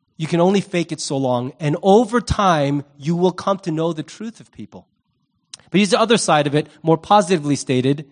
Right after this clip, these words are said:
that everyone has bad days or bad months, maybe even bad years. But over time, if with grace you watch a person, you will develop a fair and balanced, holistic picture of the full person.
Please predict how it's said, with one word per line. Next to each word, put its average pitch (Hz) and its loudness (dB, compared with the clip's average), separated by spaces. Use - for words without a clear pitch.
that 185 -4
everyone 294 6
has 226 2
bad 196 4
days 151 6
or 160 4
bad 160 2
months, 151 2
maybe 196 2
even 190 6
bad 165 4
years. 127 0
But 165 -4
over 220 2
time, 156 -2
if 156 -4
with 175 2
grace 196 -2
you 202 0
watch 185 2
a 180 -4
person, 135 -6
you 147 -2
will 214 4
develop 165 0
a 151 -6
fair 185 0
and 151 0
balanced, 147 -2
holistic 139 -8
picture 139 -10
of 113 -14
the 117 -20
full 117 -6
person. 107 -10